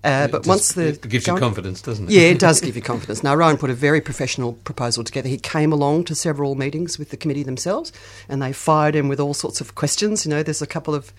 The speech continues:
Speaker 1: guys on the committee who love all that technical stuff, and Rowan was able to hit every ball back across the net very convincingly. So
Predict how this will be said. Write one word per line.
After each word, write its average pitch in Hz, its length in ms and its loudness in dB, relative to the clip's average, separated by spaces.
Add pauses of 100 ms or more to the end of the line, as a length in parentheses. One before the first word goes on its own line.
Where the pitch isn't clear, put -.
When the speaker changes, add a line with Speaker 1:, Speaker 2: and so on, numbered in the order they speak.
(440)
Speaker 1:
guys 143 280 2
on 143 80 2
the 139 80 0
committee 151 300 -4
who 143 100 -2
love 135 160 -4
all 135 60 -4
that - 180 -6
technical 139 400 -4
stuff, 147 400 0
and 143 100 -2
Rowan 151 220 2
was 143 160 0
able 135 220 -4
to 120 200 -6 (140)
hit - 180 -4
every 143 220 -2
ball 135 200 -4
back - 180 -2
across - 260 -4
the 135 100 -2
net 127 260 0
very 131 200 0
convincingly. 135 680 -2
So 123 300 0